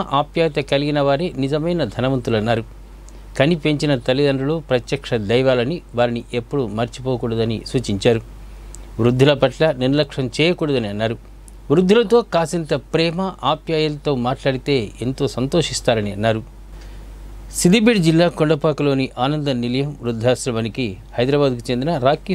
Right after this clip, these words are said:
ఫౌండేషన్ వారు అందజేసిన అంబులెన్స్ వాహనాన్ని రమణాచారి ప్రారంభించారు. ఈ సందర్భంగా ఏర్పాటు చేసిన సమావేశంలో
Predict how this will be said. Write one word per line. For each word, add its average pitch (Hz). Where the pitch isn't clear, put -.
ఫౌండేషన్ 131
వారు 113
అందజేసిన 113
అంబులెన్స్ 127
వాహనాన్ని 113
రమణాచారి 117
ప్రారంభించారు. 110
ఈ -
సందర్భంగా 147
ఏర్పాటు 135
చేసిన 139
సమావేశంలో 131